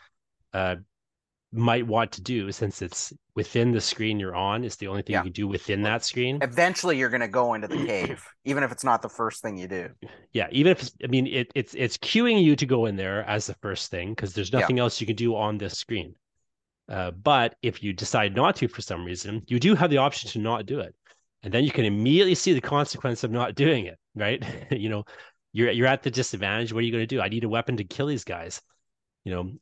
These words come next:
Speaker 1: and then, you know, here, either you die and are returned to that screen, and then you go in the cave.
Speaker 2: Yeah.
Speaker 1: Uh, or, you know, you make your way back to it or, or whatever, you figure it out at some point. It, it's, it's so economical.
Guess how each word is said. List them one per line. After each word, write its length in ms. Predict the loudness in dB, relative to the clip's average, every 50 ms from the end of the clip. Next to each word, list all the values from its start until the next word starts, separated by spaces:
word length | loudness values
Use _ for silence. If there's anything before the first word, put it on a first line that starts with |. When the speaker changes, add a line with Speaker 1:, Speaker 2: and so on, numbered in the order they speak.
| _ -6
Speaker 1:
and 160 | -4 0 2
then, 180 | 2 2 2 0
you 80 | 0
know, 100 | -2 -2
here, 300 | -2 0 2 2 2 2 0
either 220 | 0 0 2 2 0
you 120 | -2 -2
die 340 | -2 0 2 2 4 4 2
and 220 | 2 0 -2 -4 -4
are 100 | -6 -6
returned 440 | -6 -6 -4 0 2 2 2 2 0
to 100 | -4 -6
that 200 | -4 -6 -6 -6
screen, 440 | -10 -12 -10 -10 -8 -8 -8 -8 -10 _ _ _ _ _ _ -12
and 100 | -6 -2 -2
then 100 | -2 -2
you 80 | -2
go 180 | -4 -4 -4 -4
in 60 | -4
the 60 | -6
cave. 480 | -8 -4 -2 -2 -2 -2 -6 -8 -10 -12 -20 -20 _ _ _ -2
Speaker 2:
Yeah. 180 | -2 -2 -2 -2 _ _ _ _ _ -8
Speaker 1:
Uh, 180 | -6 -6 -4 0 4
or, 200 | 6 6 6 6
you 120 | 4 2
know, 240 | 0 0 -2 -4 -6 _ _ _ -12
you 140 | -8 -6 -4
make 200 | -4 -4 -4 -2
your 60 | -2
way 80 | -4 -2
back 260 | 0 0 0 0 -2
to 120 | -4 -4 -4
it 200 | -2 -2 -2 -4
or, 240 | -6 -8 -8 -12 -14 -16 -20 _ _ _ _ _ _ _ _ _ -12
or 160 | -10 -8 -6
whatever, 340 | -4 0 2 2 0 0 -2
you 100 | -10 -12
figure 300 | -8 -8 -8 -8 -8 -8
it 80 | -6 -4
out 140 | -4 -4 -6
at 100 | -8 -10
some 180 | -10 -10 -10
point. 260 | -10 -10 -10 -10 -12 -14 -18 -20 -20 -20 -20 _ _ -2
It, 160 | -2 0 0 0
it's, 380 | -2 -2 -2 -4 -8 -8 -8 -4 -4
it's 160 | -4 -4 -4
so 260 | -2 2 4 4 4
economical. 880 | 4 2 0 -2 -2 -2 0 -2 -2 -2 -2 -4 -6 -4 -4 -4 -6 -6